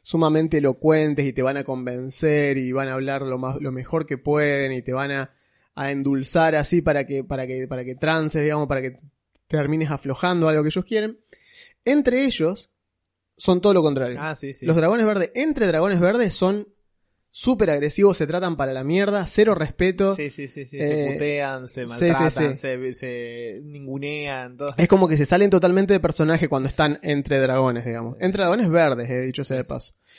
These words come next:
Speaker 1: Porque recuerden que los dragones cromáticos no tienen esta cuestión de llevarse con las otras. Un dragón verde particularmente lo que va a hacer, va a ser, si llega, con los blancos ni se cruza por cuestiones
Speaker 2: No.
Speaker 1: de territorio,
Speaker 2: No.
Speaker 1: eh, pero con los negros sí,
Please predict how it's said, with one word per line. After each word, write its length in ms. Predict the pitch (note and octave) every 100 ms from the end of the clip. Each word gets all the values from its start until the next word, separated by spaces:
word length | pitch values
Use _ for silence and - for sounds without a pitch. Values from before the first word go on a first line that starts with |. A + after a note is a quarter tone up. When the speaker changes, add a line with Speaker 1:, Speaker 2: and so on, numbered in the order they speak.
| - -
Speaker 1:
Porque 240 | D#3+ D#3+
recuerden 400 | D3 D3 F3 F3
que 60 | D#3+
los 80 |
dragones 300 | D#3 E3 F3
cromáticos 400 | F3+ F#3+ G3+ F3
no 100 | E3
tienen 180 | D#3+ D#3+ D3+
esta 160 | D3
cuestión 340 | C#3 C#3 D3 D3
de 240 | C#3 C3 _ _ - -
llevarse 520 | D3+ C#3+ D3 C#3 C#3
con 100 | B2+
las 100 | B2 B2
otras. 320 | B2 - -
Un 140 | E3+
dragón 260 | F3 E3+ F3
verde 260 | F#3 F3 D#3
particularmente 640 | D3+ D#3 E3 F#3 G3+ F#3
lo 100 | D3
que 60 | C#3
va 80 | D3+
a 40 |
hacer, 200 | - F3
va 80 | D3+
a 60 |
ser, 240 | - C#3 C3
si 140 | C#3
llega, 480 | - G#3+ A#3 C3 - _ - _
con 160 | - F#3+
los 80 | G#3+
blancos 320 | C#4 C4 G3+
ni 240 | F3+ G3
se 160 | F#3 D#3+
cruza 340 | F3 F#3+ F#3
por 140 | D3 C#3
cuestiones 260 | - E3+
Speaker 2:
No. 40 | E3+
Speaker 1:
de 60 |
territorio, 520 | D3+ E3 F#3+ G#3 G#3+ G#3
Speaker 2:
No. 200 | G#2 B2+ _ _ _ -
Speaker 1:
eh, 360 | D#3+ D3+ C#3 -
pero 160 | F#3+
con 100 | F#3+
los 80 | F#3+
negros 300 | G#3+ A3+ F#3+
sí, 320 | G#3+ E3 D#3